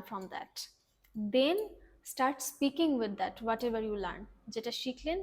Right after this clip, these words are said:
সেখান থেকে, যেটুকু শিখলেন সেটা দিয়েই বলতে শুরু করুন।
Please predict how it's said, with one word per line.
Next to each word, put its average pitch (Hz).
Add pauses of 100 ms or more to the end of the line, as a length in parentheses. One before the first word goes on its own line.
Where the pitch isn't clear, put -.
(140)
সেখান 254 (120)
থেকে, 285 (540)
যেটুকু 339 (100)
শিখলেন 254
সেটা 247
দিয়েই 349 (240)
বলতে 233
শুরু 226
করুন। 180